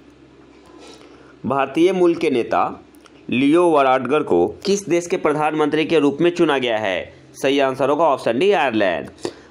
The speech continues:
भारतीय मूल के नेता लियो वाराडकर को किस देश के प्रधानमंत्री के रूप में चुना गया है? तो ऑप्शन डी आपका यहाँ पे सही आंसर हो जाएगा, आयरलैंड।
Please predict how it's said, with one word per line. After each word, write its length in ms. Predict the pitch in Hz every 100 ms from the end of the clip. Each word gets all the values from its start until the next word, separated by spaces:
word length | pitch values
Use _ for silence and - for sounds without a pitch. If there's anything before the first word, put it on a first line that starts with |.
| -
भारतीय 400 | 135 123 151 180
मूल 220 | 165 151
के 140 | 156
नेता 440 | 131 104 95 110 151 -
लियो 420 | 107 120 147 170
वाराडकर 520 | 139 123 120 120 -
को 220 | - 90 110
किस 380 | - 160 165
देश 180 | 160 156
के 100 | 170
प्रधानमंत्री 640 | 165 147 143 147 151 151
के 100 | 151
रूप 180 | 147 151
में 80 | 147
चुना 260 | 151 147 147
गया 200 | 147 143
है? 240 | 175 190 - -
तो 60 | 143
ऑप्शन 260 | 139 143
डी 120 | 156
आपका 220 | 156 139 135
यहाँ 200 | 127 127
पे 120 | 165
सही 260 | 170 131
आंसर 300 | 127 120 120
हो 120 | 117 117
जाएगा, 260 | 165 160
आयरलैंड। 440 | 120 98 87 78